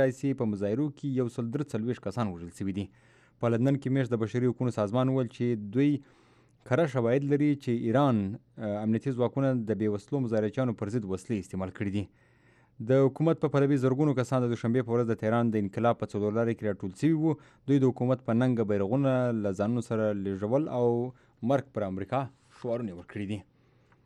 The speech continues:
د امریکا د استازو د مجلس ډیموکراټان وکیلان وایي چې د روانې اونۍ په جریان کې د ولسمشر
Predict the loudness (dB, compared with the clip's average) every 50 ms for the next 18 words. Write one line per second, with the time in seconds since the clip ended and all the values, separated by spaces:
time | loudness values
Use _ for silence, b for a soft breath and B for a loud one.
0 | -2 0 2 2 2 2 2 2 2 2 2 0 2 2 0 2 2 0 2 2
1 | 2 2 2 0 0 -2 -4 -2 -4 -4 0 0 -2 0 2 2 2 2 2 2
2 | 0 -2 -4 -6 -8 -10 -12 -12 _ -16 -10 -6 -4 -4 -4 -4 -4 -4 -2 2
3 | 2 2 4 4 0 0 -2 -4 -4 -2 0 0 2 2 0 0 0 0 -2 -2
4 | -2 -2 -2 0 0 0 0 -2 -2 -4 -2 -2 -2 -2 -2 -4 -2 -4 -4 -2
5 | -2 -4